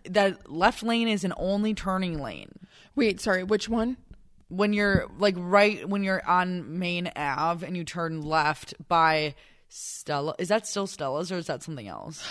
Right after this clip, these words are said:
Speaker 2: Oh, yeah, yeah, yeah. I know what you're talking
Speaker 1: And
Speaker 2: about. Yeah,
Speaker 1: then,
Speaker 2: it is still Stella's.
Speaker 1: and you turn left again to go to Saint Norbert. You could keep going straight if you wanted to, but, like, you could turn left, and then the other lane, it's a turning lane and a straight lane. This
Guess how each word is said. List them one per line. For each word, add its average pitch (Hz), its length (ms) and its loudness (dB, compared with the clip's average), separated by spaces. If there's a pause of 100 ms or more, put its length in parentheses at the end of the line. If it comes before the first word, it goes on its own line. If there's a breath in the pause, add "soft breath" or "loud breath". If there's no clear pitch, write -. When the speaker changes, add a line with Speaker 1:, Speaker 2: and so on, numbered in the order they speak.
(120)
Speaker 2:
Oh, 392 200 10
yeah, 339 140 6
yeah, 330 120 4
yeah. 285 200 4
I 226 80 6
know 247 120 4
what 233 80 4
you're 208 80 2
talking 202 280 -2
Speaker 1:
And 214 120 6
Speaker 2:
about. 220 100 6
Yeah, 202 100 8
Speaker 1:
then, 190 100 4
Speaker 2:
it 185 60 2
is 196 80 -4
still 185 180 -6
Stella's. 220 280 2
Speaker 1:
and 220 80 2
you 214 100 2
turn 202 360 0
left 196 280 4
again 170 560 2
to - 120 -10
go 180 140 2
to 175 80 0
Saint 175 220 -2
Norbert. 170 220 -2
You 196 80 -2
could 190 200 -4
keep 170 160 -6
going 147 220 -4
straight 95 260 -8
if - 120 -14
you 110 80 -14
wanted 55 240 -12
to, 139 120 -10
but, 143 220 -2
like, 151 240 -2 (380 soft breath)
you 190 80 -4
could 202 240 -2
turn 202 280 -2
left, 165 380 2
and 180 120 -4
then 170 140 0
the 165 80 0
other 190 280 2
lane, 170 360 -4
it's - 140 -6
a 180 80 2
turning 208 540 -4
lane 214 180 0
and 160 140 -6
a 156 60 -2
straight 151 360 -6
lane. 92 380 -16 (560 soft breath)
This 202 240 0